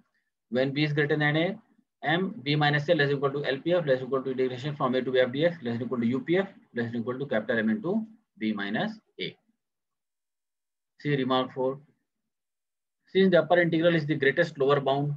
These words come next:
upper integral is greatest lower bound of the set of upper sums. Take the set of upper sums and take infimum. Infimum is greatest lower bound. So upper integral is that infimum. Therefore, for any epsilon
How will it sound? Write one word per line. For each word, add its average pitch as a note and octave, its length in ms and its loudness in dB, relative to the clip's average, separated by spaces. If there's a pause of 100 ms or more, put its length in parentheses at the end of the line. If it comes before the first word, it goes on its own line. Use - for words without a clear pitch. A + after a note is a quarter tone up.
(540)
upper A#2 240 0
integral C#3 380 0
is A3 260 0 (140)
greatest C#3 320 -2
lower C#3 220 2
bound C3+ 260 0
of A#2 140 0
the C3 60 -8
set A#2+ 220 -2
of A2+ 160 0
upper A2 220 -2
sums. E2 320 -10 (880)
Take D#3+ 160 4
the E3 80 0
set E3+ 260 2
of D#3 160 4
upper E3 280 2
sums G3 360 0 (120)
and C3 160 -2
take D3+ 180 2
infimum. D3+ 640 0 (200)
Infimum C#3 520 -4
is E3 100 -6
greatest B2+ 380 -2
lower C#3 180 2
bound. E3+ 360 0 (760)
So D#3+ 80 4
upper C#3 200 2
integral C3+ 440 2
is G3+ 260 -2 (420)
that B2 200 4
infimum. F#2 480 -10 (920)
Therefore, D3+ 380 2
for D#3 180 4
any F3 260 4
epsilon D3+ 560 2